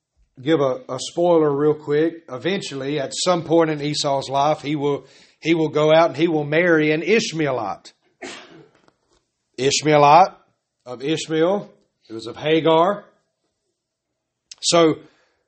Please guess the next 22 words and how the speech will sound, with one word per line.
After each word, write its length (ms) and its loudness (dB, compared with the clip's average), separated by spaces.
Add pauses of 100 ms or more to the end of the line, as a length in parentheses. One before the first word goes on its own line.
(160)
the, 320 -4
a 120 -6
people 400 -2
group 240 0
that 120 0
is 160 -2
not 520 2
really 360 2
included 640 -2
in 220 -2
the 80 -2
covenant 460 -2
promises 560 -4
given 300 0
to 140 -4
Abraham. 680 -2 (560)
And 120 -14
those 220 2
promises 540 0
are 60 -6
passed 500 0
to 340 2